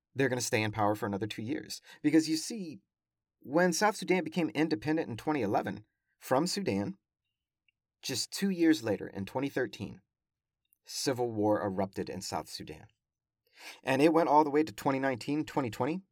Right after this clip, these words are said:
where they finally made a peace agreement and called a ceasefire and were trying to combine both of these forces into a transitional government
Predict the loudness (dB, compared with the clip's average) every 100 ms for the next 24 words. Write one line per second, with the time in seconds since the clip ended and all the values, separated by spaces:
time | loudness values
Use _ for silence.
0 | _ -2 4 4 4 0 0 0 0 0
1 | -2 -2 -2 -2 -2 -4 -6 -6 -4 -2
2 | -2 -2 -2 0 0 -2 -6 -6 -4 -2
3 | 0 -2 -4 -10 -18 -12 -8 -6 -2 -2
4 | -2 -4 -6 -8 -10 -18 _ -4 -4 -2
5 | 2 2 2 -2 -6 -10 _ _ _ 2
6 | 2 2 -6 -8 -8 -6 -4 -4 -4 -6
7 | -6 -6 -6 -6 -6 -8 -10 -4 -2 -2
8 | -2 -6 -6 -6 -6 -6 -8 -8 -6 -4
9 | -6